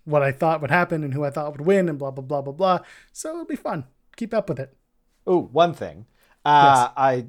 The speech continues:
Speaker 2: I look at Twitter sometimes, and I,
Speaker 1: My God.
Speaker 2: I, I understand maybe fifty percent of what I look at. But I vaguely recall seeing the name Elena Black versus,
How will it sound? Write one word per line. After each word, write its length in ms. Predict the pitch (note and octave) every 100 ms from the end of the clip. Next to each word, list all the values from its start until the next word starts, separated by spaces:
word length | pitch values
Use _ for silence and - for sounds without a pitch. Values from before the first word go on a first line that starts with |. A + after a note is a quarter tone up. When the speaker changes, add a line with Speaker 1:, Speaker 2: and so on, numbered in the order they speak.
| -
Speaker 2:
I 160 | C3+
look 240 | C3 C3 B2+
at 120 | G2+
Twitter 260 | B2+ A#2 G2+
sometimes, 640 | G2+ F2+ F#2+ E2+ F#2+ F#2
and 220 | F2+ E2 -
I, 200 | F#2+ D#3
Speaker 1:
My 160 | C#3
God. 360 | B2 C#3 A2+ F#2+ F2+ - F2+
Speaker 2:
I, 120 | G#2+
I 20 |
understand 800 | B2 A#2+ G#2+ - C3 A#2+ G#2 F2
maybe 240 | G2 F2+ E2
fifty 300 | G#2+ F#2 F#2
percent 340 | D#2+ - E2+
of 140 | D#2 D2+
what 100 | D2
I 80 |
look 240 | C2+ C#3+ -
at. 180 | D2+ _ _ _ -
But 140 | D3+
I 100 | D#3+
vaguely 500 | A2 D3 G3+ A3 A3+
recall 400 | G3 G3 F#3+ F3+
seeing 440 | - F3+ E3+ D#3+
the 60 | D#3
name 220 | C#3+ C#3
Elena 400 | C3 B2+ C3 C3
Black 480 | G#2+ A#2+ B2+ B2 -
versus, 680 | A2+ A#2+ A2+ B2 A2 G2